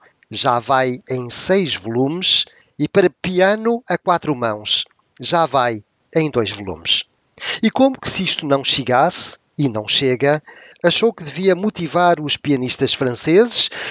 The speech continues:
e o dos outros países, claro, a tocarem obras de compositores portugueses. E como é de pequenino que se torce o pepino, como dizia a minha avó,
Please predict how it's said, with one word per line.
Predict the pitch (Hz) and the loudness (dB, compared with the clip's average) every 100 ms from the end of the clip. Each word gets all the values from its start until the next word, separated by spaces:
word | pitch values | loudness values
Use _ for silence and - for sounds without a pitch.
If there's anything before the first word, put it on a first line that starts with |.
| 175 | -2
e | 175 | 0
o | 147 | 2
dos | 135 123 | 0 0
outros | 127 - | 0 -2
países, | - 123 160 190 - | -2 -2 0 0 0
claro, | - 123 135 156 170 190 - - _ | 0 0 2 2 0 -4 -10 -20 _
a | - | 0
tocarem | 175 208 - 196 196 180 | 0 0 2 4 4 2
obras | 170 196 185 202 185 | 4 4 4 2 2
de | 170 | -2
compositores | - 170 - 139 147 156 - | -4 -4 -4 -4 0 0 -2
portugueses. | - - 123 104 92 - - _ _ - | -8 -12 -10 -8 -4 -2 -4 _ _ -2
E | 170 | -2
como | - 185 170 | -2 -2 4
é | 160 | 4
de | 135 | 2
pequenino | 139 160 - 156 196 196 156 | -6 -6 -4 -2 0 0 -2
que | - - | -2 -2
se | 156 | -2
torce | 147 143 127 - | 0 2 0 0
o | 151 | -4
pepino, | 165 - 196 254 220 | -4 -2 -2 -2 -4
como | - 127 | -4 -4
dizia | 135 131 127 123 | -2 -2 0 0
a | |
minha | 131 147 131 | 0 2 0
avó, | 123 147 170 | 4 4 4